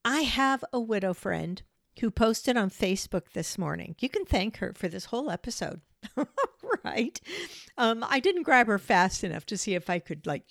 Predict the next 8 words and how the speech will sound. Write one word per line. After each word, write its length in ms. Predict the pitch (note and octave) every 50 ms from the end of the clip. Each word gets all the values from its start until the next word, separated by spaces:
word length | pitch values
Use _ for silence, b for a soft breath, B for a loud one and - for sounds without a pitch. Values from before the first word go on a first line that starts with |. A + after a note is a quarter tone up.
| - _ _
use 360 | G3 F#3+ G3 F#3+ F#3+ G3 -
her 120 | - F#3 D#3
name 480 | D#3 E3 E3 F3 E3+ E3+ E3+ E3+ E3
and 120 | D#3+ C#3+ C3
the 60 | D#3
whole 220 | D3+ F#3+ F#3 F3+
post 400 | _ - F3 E3+ F3+ E3 - -
here, 280 | A#3 F#3 D#3+ D#3 D#3+